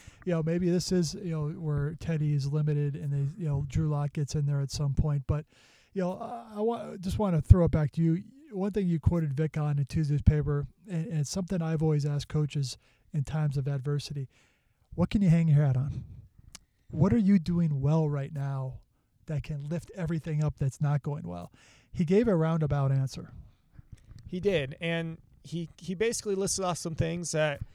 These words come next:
Speaker 2: have been so-so so far and pretty good through the first three games for some of these things.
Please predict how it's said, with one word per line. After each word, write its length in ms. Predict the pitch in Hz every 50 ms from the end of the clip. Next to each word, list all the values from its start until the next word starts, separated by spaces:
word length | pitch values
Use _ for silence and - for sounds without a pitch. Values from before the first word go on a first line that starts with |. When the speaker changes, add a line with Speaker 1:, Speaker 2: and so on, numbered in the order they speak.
| - _ - - - - -
Speaker 2:
have 320 | - 151 147 151 147 -
been 380 | - 170 180 185 190 196 202 202
so-so 560 | - - 220 226 226 190 - - 220 240 233
so 220 | 202 - 170 160 170
far 280 | - 156 143 147 147
and 200 | 139 139 139 156 -
pretty 200 | - 175 175 170
good 220 | 160 180 175 165
through 140 | - 170 170
the 100 | 165 156
first 340 | - - 170 160 156 - -
three 180 | - 165 170
games 280 | 160 165 165 165 160 151
for 80 | - 151
some 180 | - 165 165
of 60 | 160
these 160 | 160 160 - -
things. 340 | 160 160 160 156 147 -